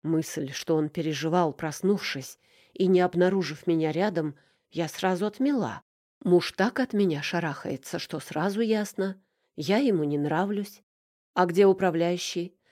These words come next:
спросил Шейн после долгого молчания.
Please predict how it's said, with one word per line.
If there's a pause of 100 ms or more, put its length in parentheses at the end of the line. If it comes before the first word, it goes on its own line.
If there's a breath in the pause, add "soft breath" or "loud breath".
(140)
спросил
Шейн
после
долгого
молчания.